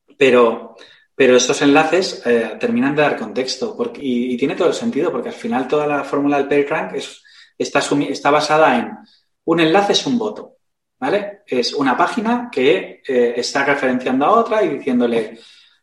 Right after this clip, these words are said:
eh, "Oye, este tío vale, ¿vale? Yo voto por él y por eso le pongo un enlace".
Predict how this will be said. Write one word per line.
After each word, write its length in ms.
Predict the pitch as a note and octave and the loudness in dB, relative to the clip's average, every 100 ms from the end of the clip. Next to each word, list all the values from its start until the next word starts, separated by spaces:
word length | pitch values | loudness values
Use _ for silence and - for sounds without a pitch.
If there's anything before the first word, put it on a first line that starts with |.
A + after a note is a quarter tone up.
| _ - | _ 2
eh, 200 | C#3+ C#3+ | 4 6
"Oye, 200 | G3+ E3 | 6 6
este 220 | C#3+ - | 4 4
tío 220 | F#3+ F#3+ | 4 4
vale, 260 | A#2+ - - - _ _ _ _ _ _ _ - | 4 0 -8 -16 _ _ _ _ _ _ _ -4
¿vale? 200 | - C#3+ | 4 6
Yo 100 | D3+ | 8
voto 200 | F3+ - | 6 4
por 180 | B2+ A2 | 2 -2
él 140 | G#2+ | -6
y 40 | A2 | -2
por 120 | C3 | 0
eso 140 | D3 | 2
le 100 | D3 | 2
pongo 180 | B2+ B2+ | 2 0
un 80 | A#2+ | 0
enlace". 420 | G#2 G2 - | -2 -6 -12